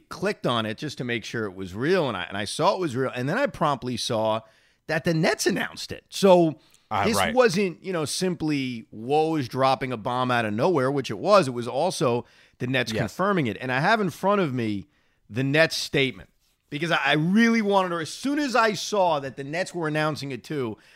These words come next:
Speaker 1: I needed to kinda see what they were gonna tell us. So
Speaker 2: Yeah.
Speaker 1: let me read it for you and for anyone else who hasn't heard it, okay?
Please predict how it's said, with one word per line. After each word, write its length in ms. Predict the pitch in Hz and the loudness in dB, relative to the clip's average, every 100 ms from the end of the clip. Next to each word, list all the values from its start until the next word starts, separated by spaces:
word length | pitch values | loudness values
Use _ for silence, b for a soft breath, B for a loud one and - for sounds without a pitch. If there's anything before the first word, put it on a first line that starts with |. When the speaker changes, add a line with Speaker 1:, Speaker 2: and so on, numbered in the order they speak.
| b | b
Speaker 1:
I 100 | 127 | 0
needed 480 | 156 170 208 220 170 | 0 0 0 -2 -4
to 200 | - 143 | -6 -8
kinda 340 | - 175 165 117 | -8 -8 -6 -6
see 680 | - - 196 165 135 113 - _ _ | -10 -10 -6 -4 -4 -8 -14 _ _
what 260 | 135 160 165 | -2 0 2
they 120 | 170 | 2
were 140 | 147 | 0
gonna 180 | 127 120 | 0 -4
tell 320 | - - 170 | -2 0 0
us. 300 | 92 64 - - | -2 -10 -18 -10
So 420 | 185 160 151 143 - | -4 -2 -2 -6 -8
Speaker 2:
Yeah. 300 | 107 127 98 | -4 -2 0
Speaker 1:
let 200 | 247 330 | -2 0
me 140 | 294 | -2
read 340 | 254 247 226 190 | -2 0 0 0
it 220 | 160 - | -2 -8
for 100 | 156 | -8
you 340 | 151 190 247 226 | -4 0 2 2
and 120 | 175 | 2
for 160 | 170 | 0
anyone 320 | 175 170 160 165 | 0 0 -2 -2
else 220 | 147 127 | -2 -2
who 120 | 123 | -2
hasn't 340 | 117 107 101 | 0 -2 -4
heard 200 | - 69 | -10 -12
it, 60 | 52 | -12
okay? 400 | 73 - 160 156 | -6 0 0 0